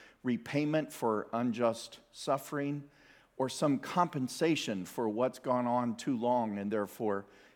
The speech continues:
it's a time of relief. No, it's the result of God's goodness and God's gift of forgiveness.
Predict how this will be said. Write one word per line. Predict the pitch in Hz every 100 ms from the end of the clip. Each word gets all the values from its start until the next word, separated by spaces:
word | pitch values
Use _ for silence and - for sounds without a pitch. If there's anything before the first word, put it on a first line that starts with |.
| -
it's | 107 120
a |
time | 104 - 120 120 110
of | 107 107
relief. | 110 113 120 95 - - - _ _ _ _ _ _ _ _ _ -
No, | 110 101 101 -
it's | 110 -
the | 120
result | 117 123 - 139 147 143 -
of | 120 101 -
God's | 117 120 117 113 - -
goodness | 117 95 87 78 - - -
and | 107 101
God's | 107 101 92 -
gift | - 127 120 -
of | 101
forgiveness. | - 101 90 98 87 71 - - -